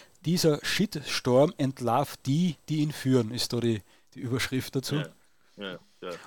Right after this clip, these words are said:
Speaker 1: Und,
Speaker 2: genau, ja.
Speaker 1: äh, äh, lieber Thomas, du sprichst die ganze Zeit von Marvin Neumann,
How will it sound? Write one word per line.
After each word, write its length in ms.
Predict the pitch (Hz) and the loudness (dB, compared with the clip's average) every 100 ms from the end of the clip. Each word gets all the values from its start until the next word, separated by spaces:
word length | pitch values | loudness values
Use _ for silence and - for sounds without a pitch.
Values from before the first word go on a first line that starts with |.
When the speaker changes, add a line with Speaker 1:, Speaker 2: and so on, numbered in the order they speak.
| - | -8
Speaker 1:
Und, 120 | 135 | -8
Speaker 2:
genau, 140 | - - - - _ _ - | -10 -16 -20 -20 _ _ -2
ja. 140 | 135 | 0
Speaker 1:
äh, 280 | 143 143 156 | 2 0 -2
äh, 40 | |
lieber 200 | 175 151 | 2 4
Thomas, 240 | 160 151 147 | 6 6 4
du 100 | 147 | 0
sprichst 300 | - 156 - | 0 0 2
die 60 | |
ganze 280 | 147 135 - | 4 4 4
Zeit 220 | - 143 | 4 4
von 200 | - 139 139 | 4 2 2
Marvin 480 | 123 117 123 131 117 | 4 8 8 4 2
Neumann, 540 | 107 127 160 175 175 | 2 4 4 2 0